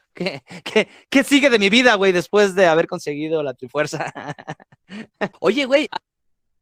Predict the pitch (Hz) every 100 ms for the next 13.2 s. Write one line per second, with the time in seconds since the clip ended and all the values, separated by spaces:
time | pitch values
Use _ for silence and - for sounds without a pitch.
0 | _ _ _ - 180 202 302 262 202 190
1 | 220 - 240 208 247 247 - 247 190 175
2 | 156 143 131 151 143 139 135 135 123 117
3 | 156 190 208 240 247 _ _ 135 123 123
4 | 123 131 170 208 311 - _ _ _ _
5 | _ 165 170 233 - 214 214 202 175 170
6 | 277 - 165 151 156 180 185 185 185 147
7 | 135 135 139 165 151 254 - _ - 147
8 | 156 151 - 156 151 147 147 143 151 -
9 | 151 156 156 175 170 165 170 170 285 269
10 | 196 175 185 180 151 151 165 160 - 135
11 | 131 147 147 131 120 123 147 214 - 196
12 | 196 208 180 135 131 - _ _ _ _
13 | - 107